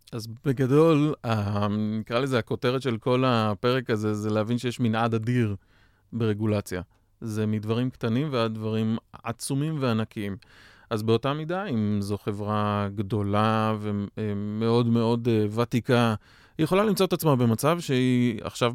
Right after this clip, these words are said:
פוגשת רגולציה חדשה ומאוד משמעותית, והיא תצטרך להקים צוותים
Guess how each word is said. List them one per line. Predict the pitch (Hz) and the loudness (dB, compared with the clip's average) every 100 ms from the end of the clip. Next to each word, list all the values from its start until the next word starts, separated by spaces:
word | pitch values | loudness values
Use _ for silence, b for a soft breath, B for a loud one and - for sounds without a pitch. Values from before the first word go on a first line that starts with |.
| 127 - | -4 -6
פוגשת | 107 107 110 104 - | -4 -4 -6 -8 -6
רגולציה | 107 101 101 - 107 | -4 0 0 -2 -6
חדשה | - 98 - 107 | -6 -6 -2 -2
ומאוד | 104 104 101 | -2 -4 -6
משמעותית, | - 117 160 165 | -4 -2 -2 -4
והיא | 120 | -8
תצטרך | - - 110 120 131 | -10 -8 -6 -6 -4
להקים | 110 - 135 - | -4 -2 -4 -4
צוותים | - 110 101 - 147 156 117 | -8 -6 -6 -6 -4 -2 -4